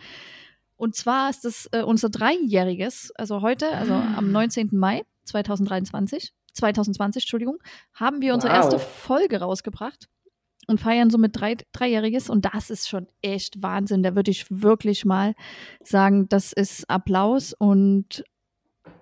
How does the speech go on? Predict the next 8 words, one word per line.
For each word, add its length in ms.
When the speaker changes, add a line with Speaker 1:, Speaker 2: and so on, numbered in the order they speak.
Speaker 1:
Applaus. 560
Speaker 2:
<laughs> 40
Speaker 1:
Ja, 180
das 100
genießen 400
wir 80
jetzt 120
auch 140